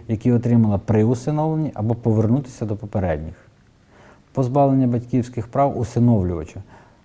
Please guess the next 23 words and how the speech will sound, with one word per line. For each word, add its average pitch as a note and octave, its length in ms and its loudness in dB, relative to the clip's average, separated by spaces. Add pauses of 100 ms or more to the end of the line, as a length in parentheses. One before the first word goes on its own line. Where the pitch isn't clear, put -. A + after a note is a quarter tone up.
Усиновлювач D#3 680 0
може C3+ 240 0
бути C3 260 -2
позбавлений B2 680 2
батьківських - 680 -4
прав C#3+ 380 0
за A2+ 440 -2 (160)
загальними A#2+ 600 2
підставами, G#2 600 -2 (600)
як C3+ 300 -2
і A#2+ 80 2
рідні A#2 280 4
батьки. G2 440 -4 (680)
Наслідки C#3 640 0
позбавлення A#2+ 720 0 (300)
такі D3+ 360 0
ж, E3 120 -10 (200)
як B2 220 -2
і C3 60 2
при A2+ 180 -2
позбавленні A#2 640 2
рідних G#2 340 2
батьків. F2 460 -6